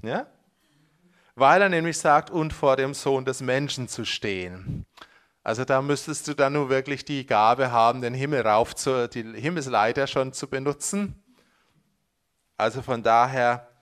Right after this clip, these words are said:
sehen wir hier, dass Lukas an was glaubt, dass wir vor dem Sohn des Menschen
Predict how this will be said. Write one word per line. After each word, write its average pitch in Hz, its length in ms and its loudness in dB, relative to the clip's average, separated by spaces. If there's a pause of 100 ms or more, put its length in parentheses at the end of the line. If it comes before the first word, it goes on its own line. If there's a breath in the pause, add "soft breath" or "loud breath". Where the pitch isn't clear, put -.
(340)
sehen 151 420 -4
wir 160 160 -2
hier, 151 380 -2
dass 120 520 -2 (280)
Lukas 147 640 0
an 113 200 -12
was - 380 -10
glaubt, 92 1000 -10 (1000)
dass 117 400 -4
wir 143 320 -4
vor 135 420 -2
dem 135 260 -6
Sohn 127 380 -6
des 127 280 -12
Menschen 143 680 -8